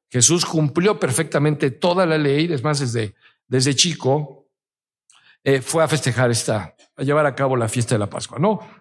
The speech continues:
Participó en ella, pues. ¿Qué tiene que ver esto con nosotros? ¿Qué tiene que ver esta fiesta de la ley con nosotros? Mucho. En primer lugar, tenemos que recordar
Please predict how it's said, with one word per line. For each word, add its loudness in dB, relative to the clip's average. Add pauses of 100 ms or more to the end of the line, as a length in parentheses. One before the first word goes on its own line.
(100)
Participó 2
en 2
ella, 0
pues. -10 (360)
¿Qué -2
tiene -2
que 0
ver 2
esto 0
con 0
nosotros? -4 (340)
¿Qué -2
tiene 0
que 0
ver 2
esta 0
fiesta 0 (300)
de 2
la 2
ley 2
con 0
nosotros? 0
Mucho. 0 (480)
En -2
primer 2
lugar, 0
tenemos 0
que -2
recordar 0